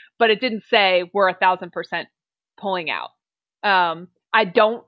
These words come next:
see the N C double A pulling the championship from the state of Florida. This is where everybody wants to vacation. This is where all of the schools want to be. This is where,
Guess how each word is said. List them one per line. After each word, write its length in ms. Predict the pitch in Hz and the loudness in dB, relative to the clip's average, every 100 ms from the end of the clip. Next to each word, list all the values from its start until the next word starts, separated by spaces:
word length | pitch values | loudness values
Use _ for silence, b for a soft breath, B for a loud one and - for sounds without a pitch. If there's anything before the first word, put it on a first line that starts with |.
| - - | -18 -10
see 260 | 220 202 202 | -6 -4 -2
the 140 | 185 | -2
N 140 | 185 - | -2 -2
C 60 | |
double 180 | 190 185 | -2 0
A 100 | 185 | 0
pulling 400 | 185 - 190 185 | -2 -6 -6 -6
the 60 | 180 | -8
championship 580 | 196 190 190 180 - - | -10 -8 -8 -8 -10 -10
from 120 | 190 | -14
the 80 | 180 | -8
state 240 | 196 180 | -4 -4
of 60 | 180 | -4
Florida. 380 | 190 185 185 185 B B B - | -2 2 2 0 B B B -8
This 280 | 190 220 226 | -2 -2 -2
is 120 | 196 | -4
where 520 | 202 214 196 190 190 _ _ _ | 2 6 6 4 -2 _ _ _
everybody 380 | 202 196 196 190 | 0 2 2 2
wants 280 | 180 180 - | 2 0 -2
to 80 | 185 | -6
vacation. 560 | 180 185 180 190 180 | -4 -2 -2 -2 -4
This 160 | 185 208 | -4 -6
is 100 | 185 | -4
where 240 | 190 175 - | -2 0 2
all 200 | 185 180 | 4 4
of 80 | 170 | 2
the 80 | 185 | -6
schools 400 | - 175 175 - | -6 -4 -6 -6
want 240 | 185 - | -8 -8
to 80 | 185 | -6
be. 300 | 180 170 170 | -2 -2 -2
This 220 | 202 185 202 | -4 -4 -6
is 140 | 185 | -2
where, 340 | 196 185 180 | 2 4 2